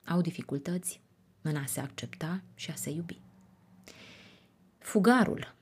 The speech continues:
se crede nul, fără valoare și e convins că ceea ce face el este lipsit de valoare. Încearcă prin orice mijloace să fie perfect pentru a se valoriza în ochii lui și în ochii celorlalți.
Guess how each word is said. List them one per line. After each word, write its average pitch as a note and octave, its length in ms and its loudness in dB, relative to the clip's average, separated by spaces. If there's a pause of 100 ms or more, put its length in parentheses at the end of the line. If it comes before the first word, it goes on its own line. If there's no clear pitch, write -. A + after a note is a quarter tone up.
(1300)
se - 180 0
crede F#3+ 280 4
nul, D3+ 380 4
fără E3 360 4
valoare D#3 420 0
și C3 160 -4
e D3+ 40 0
convins D#3 440 2
că D#3 120 -2
ceea C#3 220 -2
ce C#3 140 -4
face F3+ 380 0
el D3+ 200 0
este E3 240 -2
lipsit D3 300 -2
de D#3+ 80 0
valoare. D3 500 0
Încearcă F3+ 460 0
prin C#3+ 200 -2
orice D#3+ 280 -2
mijloace D#3+ 600 0
să - 140 -4
fie C#3 200 -4
perfect - 560 -4
pentru D3+ 300 -4
a C3 60 -4
se C3+ 260 -4
valoriza D#3 680 0 (460)
în E3 120 4
ochii D#3+ 280 0
lui C#3+ 140 4
și - 180 -2
în C#3 80 -2
ochii C3+ 200 -4
celorlalți. C3+ 720 -6